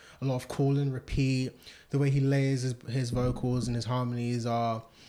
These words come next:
yeah, it's very well thought out and very, um, detailed. So what else was I gonna say? I have wrote some notes actually.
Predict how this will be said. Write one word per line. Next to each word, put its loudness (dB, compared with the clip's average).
yeah, 4
it's 0
very 6
well 6
thought 0
out -2
and -4
very, 4
um, -2
detailed. 0
So 0
what 0
else -2
was -2
I 2
gonna -2
say? -4
I 0
have -2
wrote -6
some -4
notes -4
actually. -6